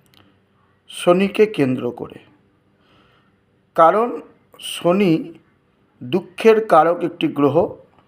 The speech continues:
এবং জ্যোতিষশাস্ত্র মতে পাপক গ্রহ। তাই বিভিন্ন উপায়ে মানুষ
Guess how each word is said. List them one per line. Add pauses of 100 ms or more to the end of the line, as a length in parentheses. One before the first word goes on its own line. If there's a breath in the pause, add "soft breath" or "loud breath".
(960)
এবং
জ্যোতিষশাস্ত্র
মতে (240)
পাপক
গ্রহ। (1700 soft breath)
তাই (200)
বিভিন্ন
উপায়ে (1600)
মানুষ